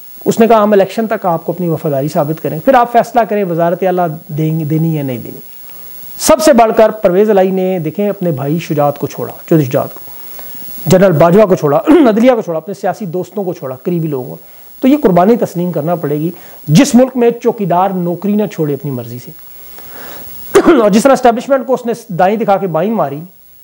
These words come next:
ये तोड़ने पर एक कॉल पे खान की असेंबली तहलील और बंदे सारे पूरे किए, <clears throat> वो dirty एरिया अभी तक भूल ही नहीं रहा।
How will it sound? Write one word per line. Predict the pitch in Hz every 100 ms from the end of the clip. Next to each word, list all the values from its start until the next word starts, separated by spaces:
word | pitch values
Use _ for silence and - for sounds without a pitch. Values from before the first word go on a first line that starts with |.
| 165
ये | 170
तोड़ने | 165 - - 180 180 180
पर | 175
एक | 202
कॉल | 214 240
पे | 240
खान | - 185
की | 180
असेंबली | 170 147 156
तहलील | 151 139 -
और |
बंदे | 165 208 277
सारे | 226 226
पूरे | 226 190 190
किए, | - 135 - _ -
<clears throat> | - - - 349 311
वो | 208
dirty | 196 226 285
एरिया | 254 262
अभी | 277
तक |
भूल | 190 190 240
ही |
नहीं | 254
रहा। | 151